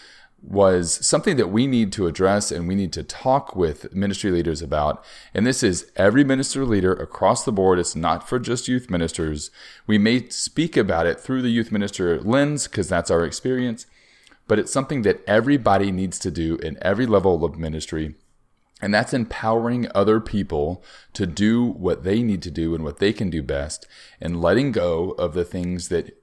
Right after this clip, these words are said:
that you need to let go of. We talked about last time innovating in ministry and being problem solvers, finding ways to meet the needs of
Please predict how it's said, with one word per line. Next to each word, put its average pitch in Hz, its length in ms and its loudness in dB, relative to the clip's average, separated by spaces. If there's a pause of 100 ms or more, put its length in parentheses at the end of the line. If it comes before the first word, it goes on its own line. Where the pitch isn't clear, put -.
(280)
that 90 240 -6
you 98 280 -2
need 113 220 0
to 107 60 0
let 110 220 -4
go 90 240 0
of. - 300 -10 (560)
We 107 300 -2
talked - 400 -6
about 117 220 0
last 90 240 -4
time 90 260 -6
innovating 107 460 0
in 90 180 -2
ministry 95 500 -2
and 78 140 -10
being 73 280 -8
problem 110 540 2
solvers, 92 760 0 (100)
finding 107 440 0
ways 90 340 -2
to 85 120 -10
meet 90 400 -2
the 123 80 2
needs 87 500 -2
of 76 520 -4